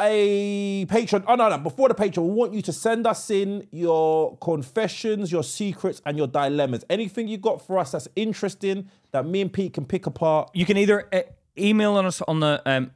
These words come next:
Speaker 2: you send us a private message on the Patreon, Instagram, TikTok, or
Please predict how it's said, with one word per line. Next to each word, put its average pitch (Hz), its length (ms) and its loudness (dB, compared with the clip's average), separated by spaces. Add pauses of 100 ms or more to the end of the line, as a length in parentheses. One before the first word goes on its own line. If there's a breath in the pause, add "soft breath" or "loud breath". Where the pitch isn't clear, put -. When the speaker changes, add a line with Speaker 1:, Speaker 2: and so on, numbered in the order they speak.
Speaker 2:
you 143 120 -4
send 202 220 -2
us 165 100 -4
a 160 60 -6
private 170 280 0
message 151 280 -2
on 143 100 2
the 135 80 -2
Patreon, 156 680 0
Instagram, 147 800 0 (240)
TikTok, 160 680 -2
or 139 340 0